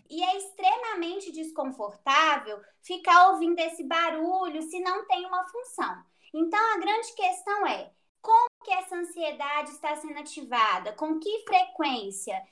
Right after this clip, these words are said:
Está sendo útil e coerente com o contexto? Então, é importante observar a frequência com que essa ansiedade tem aparecido, o contexto,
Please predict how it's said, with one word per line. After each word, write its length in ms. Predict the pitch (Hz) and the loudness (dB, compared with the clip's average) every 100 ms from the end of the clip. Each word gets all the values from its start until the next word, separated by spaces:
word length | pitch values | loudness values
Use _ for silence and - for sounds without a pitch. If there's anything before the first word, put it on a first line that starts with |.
| _ | _
Está 440 | 269 - 381 392 - | -12 4 8 8 6
sendo 300 | 370 349 330 | 2 4 6
útil 540 | 381 403 392 - 311 | 8 6 4 -6 -6
e 100 | 294 | -6
coerente 680 | - 320 294 277 285 285 - | 0 4 4 2 -4 -8 -10
com 160 | - 269 | -6 -6
o 40 | |
contexto? 920 | 254 233 233 349 320 - - - 196 - - - | -4 -6 -2 4 4 4 -6 -14 -14 -16 -18 -6
Então, 240 | 294 359 | 2 6
é 80 | 381 | 6
importante 640 | 392 381 381 349 359 349 | 8 6 6 2 0 2
observar 880 | 359 - - 349 349 262 269 277 311 - - 247 247 | 0 0 -2 -2 0 4 6 6 4 -2 0 0 0
a 80 | |
frequência 960 | - 370 370 - - 320 339 359 - 349 | 0 2 2 0 -4 -2 -2 -6 -8 -8
com 280 | - 349 339 | -4 -4 -4
que 180 | 339 339 | -4 -2
essa 280 | 311 311 320 | -2 -2 -4
ansiedade 840 | 320 - 311 285 247 254 302 - | -6 -4 -4 -2 0 2 2 0
tem 220 | - 320 349 | -4 -2 -2
aparecido, 920 | 349 294 269 269 - 254 277 330 339 - - _ | 0 -2 -2 -4 -10 -12 -12 -8 -10 -10 -20 _
o 180 | - 330 | -2 0
contexto, 1000 | 381 359 339 320 294 285 302 311 - 330 | 8 8 8 6 6 6 6 0 -8 -10